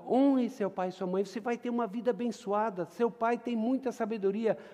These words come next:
os pais têm uma visão longa, porque, e se teu pai disser, "Olha,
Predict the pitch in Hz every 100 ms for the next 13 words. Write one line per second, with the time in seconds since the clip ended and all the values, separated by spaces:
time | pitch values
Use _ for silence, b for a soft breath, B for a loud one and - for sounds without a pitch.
0 | B 220 214 - 233 277 269 269 262 262
1 | 247 196 180 269 269 240 240 277 294 240
2 | 175 - 214 185 247 247 208 B B B
3 | 202 - 269 269 247 247 240 277 208 214
4 | - 240 247 220 269 262